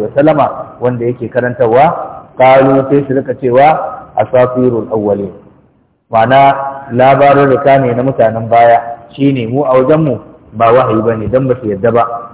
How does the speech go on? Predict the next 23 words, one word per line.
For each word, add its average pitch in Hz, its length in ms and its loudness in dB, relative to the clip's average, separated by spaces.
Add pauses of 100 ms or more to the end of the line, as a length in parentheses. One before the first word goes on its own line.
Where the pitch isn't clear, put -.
(100)
Suna 131 240 0
musa 143 320 -2
cewa 127 720 -2
abinda 120 380 -2
Allah 123 240 2
ya 120 80 2
wahayi 120 320 0
ga 113 80 -2
ma'aiki 113 340 -8
sallallahu 117 220 -8
alaihi 104 100 -12
wa 131 60 -2
sallama, 147 220 0 (100)
ba 110 120 -10
su 113 120 -14
yadda 123 160 -6
da 110 160 -10
cewa 117 180 -2
wahayi 117 300 -2
ne 110 100 -14
daga 98 220 -16
Allah 101 240 -8
ba. - 60 -20